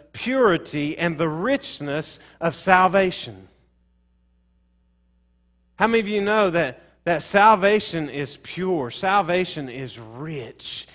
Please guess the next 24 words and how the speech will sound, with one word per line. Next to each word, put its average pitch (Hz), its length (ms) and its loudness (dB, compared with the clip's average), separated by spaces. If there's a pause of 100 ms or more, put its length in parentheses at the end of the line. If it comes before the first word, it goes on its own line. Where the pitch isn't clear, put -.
(180)
It, 180 180 -4
it 202 200 -4
costs 208 400 2
more 208 340 4
than 180 220 0
we 214 120 -4
could 170 360 -4
ever 214 560 2
come 208 280 -2
amount 165 460 -2 (320)
to, 147 220 -2 (160)
to 156 100 -6
pay 147 300 -2
for 95 320 -16
it. - 180 -20 (1200)
And 135 80 -10
that's 190 220 0
what 160 180 -4
God 170 240 2
was 151 160 -4
sho-, - 440 -8
showing 226 440 2
to 156 140 -8
these 151 320 -4